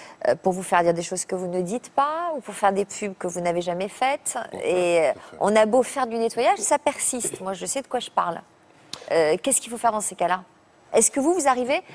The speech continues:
Speaker 1: à nettoyer complètement ?
Speaker 2: Alors, on va nettoyer plutôt juridiquement, c'est-à-dire qu'on va réussir à effacer, euh, quoique ch-, tout à chacun a un, un P C chez soi, ce qui fait que,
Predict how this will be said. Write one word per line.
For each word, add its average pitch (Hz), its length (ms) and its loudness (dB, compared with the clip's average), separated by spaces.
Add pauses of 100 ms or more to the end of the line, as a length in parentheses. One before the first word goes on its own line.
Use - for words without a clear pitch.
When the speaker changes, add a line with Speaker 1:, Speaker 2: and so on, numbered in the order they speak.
(140)
Speaker 1:
à - 140 2
nettoyer 254 760 0
complètement ? 214 680 -6 (500)
Speaker 2:
Alors, - 220 2
on 135 80 0
va 165 120 2
nettoyer 165 340 0
plutôt 151 240 0
juridiquement, 117 560 -4
c'est-à-dire 92 160 -12
qu'on - 80 -6
va 92 100 0
réussir 107 480 -2
à 90 60 0
effacer, 123 600 -2 (640)
euh, 87 120 2
quoique 117 340 0
ch-, - 320 -6
tout 131 140 -6
à 135 80 0
chacun 143 320 0
a - 20 2
un, 92 400 -2
un 90 60 -4
P - 120 -6
C 104 160 -4
chez 113 140 -6
soi, 147 400 -2
ce - 100 -10
qui - 120 -16
fait 131 180 -4
que, 110 300 0